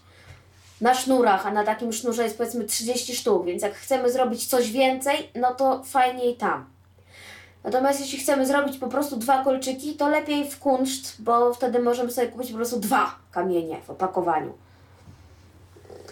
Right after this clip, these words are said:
Oczywiście w przeliczeniu na jeden kamień, pff, hurtem wychodzi taniej, no ale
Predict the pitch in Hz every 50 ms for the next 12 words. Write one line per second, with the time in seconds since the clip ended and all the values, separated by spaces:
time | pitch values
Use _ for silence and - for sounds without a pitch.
0 | - 208 240 277 294 269 262 - 311 285 285 285 - - 294 277 277 - - 285
1 | 277 277 269 269 262 269 269 269 262 262 262 262 277 262 247 247 254 254 262 262
2 | - - - - - - - - - - - - 269 247 247 247 240 240 233 247
3 | 247 240 233 226 226 240 254 254 269 269 254 - - - - _ _ 339 330 330
4 | 285 254 233 214 208 196 196 208 220 226 208 - 254 254 262 262 262 254 -